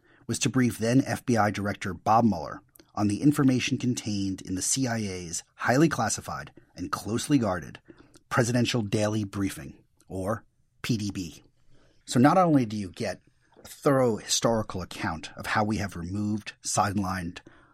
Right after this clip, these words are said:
and marginalized unfit chief executives, you get it from someone who knows a little bit about the man who may play a very big role in writing the next chapter of that history. You know, Elise,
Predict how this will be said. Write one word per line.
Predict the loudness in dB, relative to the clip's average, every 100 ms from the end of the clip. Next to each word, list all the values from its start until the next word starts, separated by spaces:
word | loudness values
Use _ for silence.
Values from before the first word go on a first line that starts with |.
| _ _ -8
and | -4 2
marginalized | 4 2 -2 -6 -6 -8 -10 -12 _ 0
unfit | 2 2 -2 -4
chief | -4 -4
executives, | -6 -8 -8 -10 -14 -12 -14 -16 _
you | -4
get | 0 0
it |
from | 4 2
someone | 4 2 4 2
who | 0
knows | 0 0 -2
a | -2
little | 0 2
bit | 2 -2
about | -4 -4
the | -4
man | -6 -4 -4
who | -4
may | -6 -6
play | -8 -12
a | -12
very | -12 -2 2 2
big | 2 -2
role | -4 -6 -8 -14 -20 -14
in | -6
writing | 0 0 0 -4
the | -6
next | -8 -8 -8 -12 -16 -6
chapter | -2 -2 -4 -12 -14 _
of | -10
that | -6 -6
history. | -6 -8 -10 -14 -20 _ _ _ _ _ _ _ _ _ _ _
You | 6
know, | 6
Elise, | 6 4 2 -2